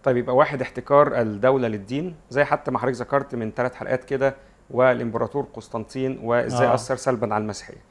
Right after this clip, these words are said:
Speaker 2: بالظبط.
Speaker 1: الأسباب التانية؟
Speaker 2: السبب التاني هو إنه، إنه، إن الشعب المصري، آه، في تاريخه الطويل ده لم يختبر ثورة إصلاح ديني خالص،
Speaker 1: مم.
Speaker 2: يعني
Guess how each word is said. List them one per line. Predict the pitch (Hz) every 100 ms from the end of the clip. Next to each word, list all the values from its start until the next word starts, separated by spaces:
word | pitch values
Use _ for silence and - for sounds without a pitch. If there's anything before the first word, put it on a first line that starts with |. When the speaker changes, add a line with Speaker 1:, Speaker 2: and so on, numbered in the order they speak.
| _
Speaker 2:
بالظبط. | 135 113 -
Speaker 1:
الأسباب | 117 107 120
التانية؟ | 107 - - _ _ _ _ _ -
Speaker 2:
السبب | - 151 143 120
التاني | - 147 170 156
هو | 131 131 127
إنه، | - 135 117 120 117 113 113 110 107 - - _ _ -
إنه، | 117 113 117 -
إن | 113
الشعب | - 156 151 143
المصري، | 131 131 117 120 139 - _ _ _ _ _ _ _ -
آه، | 131 117 113 110 113 120 123
في | - 131
تاريخه | 107 117 147 -
الطويل | 123 - - 117 131 151 123
ده | 123 139 160 _ _ _ _ _ 175
لم | 131 135 156
يختبر | 143 120 - - 139 123
ثورة | 98 131 127 120 131
إصلاح | 127 - 120 - - - _
ديني | 127 110 101 95 - _ _
خالص، | - 127 107 90 -
Speaker 1:
مم. |
Speaker 2:
يعني | -